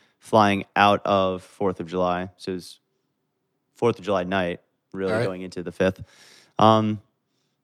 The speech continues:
Speaker 1: but really, it was that. Uh, there was someone else on the plane. Um, I don't know the situation at the time frame, so I'm not gonna say anything. But yeah, I mean,
Speaker 2: <laughs> A
Speaker 1: he
Speaker 2: good
Speaker 1: went to
Speaker 2: call.
Speaker 1: the,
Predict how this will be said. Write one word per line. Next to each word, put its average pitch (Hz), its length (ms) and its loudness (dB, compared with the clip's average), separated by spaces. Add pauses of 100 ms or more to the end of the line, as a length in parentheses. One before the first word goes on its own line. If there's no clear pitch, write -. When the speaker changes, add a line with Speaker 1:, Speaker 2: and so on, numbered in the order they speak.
Speaker 1:
but 113 120 6
really, 123 400 6
it 117 60 2
was 110 180 2
that. 117 320 4
Uh, 98 240 2
there 104 120 2
was 104 100 0
someone 113 220 4
else 104 200 6
on 110 80 2
the 104 80 2
plane. 98 400 0 (240)
Um, - 380 -6 (320)
I 101 80 -2
don't 110 180 4
know 107 80 4
the 92 80 -4
situation 101 480 -2
at 98 60 -2
the 95 60 -4
time 101 240 -2
frame, 113 180 -6
so 101 100 -14
I'm - 60 -6
not 92 80 -6
gonna 95 100 -12
say 98 160 -8
anything. 143 360 -6 (540)
But 101 400 4 (680)
yeah, 180 180 8 (160)
I 104 80 0
mean, 110 260 0
Speaker 2:
<laughs> - 0 -
A 131 40 2
Speaker 1:
he - 40 2
Speaker 2:
good 196 100 8
Speaker 1:
went - 100 6
to 170 40 8
Speaker 2:
call. 151 200 8
Speaker 1:
the, 110 180 4